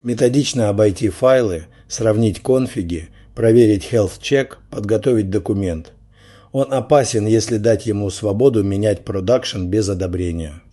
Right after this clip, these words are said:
Особенно, когда вы ещё осваиваете терминал и не до конца уверены, что именно живёт на сервере. Границу проводит человек, агент её соблюдает. Вот рабочая схема для инфраструктурных задач.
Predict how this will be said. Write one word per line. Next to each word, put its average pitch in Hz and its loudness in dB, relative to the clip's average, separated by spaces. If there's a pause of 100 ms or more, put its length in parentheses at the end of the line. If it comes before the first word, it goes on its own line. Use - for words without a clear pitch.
(140)
Особенно, 120 2
когда 110 2
вы 113 6
ещё 107 2
осваиваете 101 0
терминал 104 -4 (240)
и 120 -2
не 120 2
до 110 2
конца 120 2
уверены, 113 6
что - -4
именно 101 0
живёт 95 -2
на 95 -4
сервере. 85 -6 (1000)
Границу 127 2
проводит 95 -4
человек, 92 -4 (260)
агент 104 0
её 95 -2
соблюдает. 92 -4 (360)
Вот 143 2
рабочая 135 4
схема 120 2
для 104 4
инфраструктурных 101 -2
задач. 90 -8